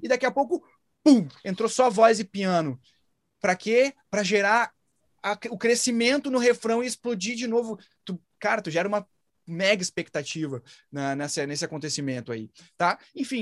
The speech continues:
então eu tô falando assim que também é, a gente tem que compor a energia da parada. Aí que tá, velho, entendeu?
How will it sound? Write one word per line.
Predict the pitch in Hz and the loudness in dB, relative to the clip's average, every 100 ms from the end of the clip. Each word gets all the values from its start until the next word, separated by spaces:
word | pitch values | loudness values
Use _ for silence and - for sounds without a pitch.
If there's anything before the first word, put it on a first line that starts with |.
| 190 | -4
então | 185 233 | -2 -2
eu | 214 | -2
tô | 233 | -6
falando | 226 226 | -4 -6
assim | 226 247 | -6 -8
que | - | -8
também | - 240 185 226 277 - | -4 -4 -2 -2 -2 -2
é, | 202 214 _ | -4 -4 _
a | - | -8
gente | 170 - | -8 -8
tem | 220 | -10
que | - | -8
compor | 214 185 190 220 220 | -6 -2 4 4 4
a | 185 | -2
energia | 214 240 233 196 143 151 165 135 98 _ - | -2 -4 -4 -4 -4 -6 -8 -10 -10 _ -18
da | 104 | -16
parada. | - 104 101 92 90 - - _ - | -12 -10 -10 -12 -14 -20 -20 _ -12
Aí | 120 202 | -10 -10
que | - - | -12 -10
tá, | 123 110 | -8 -8
velho, | 98 92 120 _ _ | -14 -20 -20 _ _
entendeu? | 123 104 104 107 131 | -16 -14 -14 -14 -16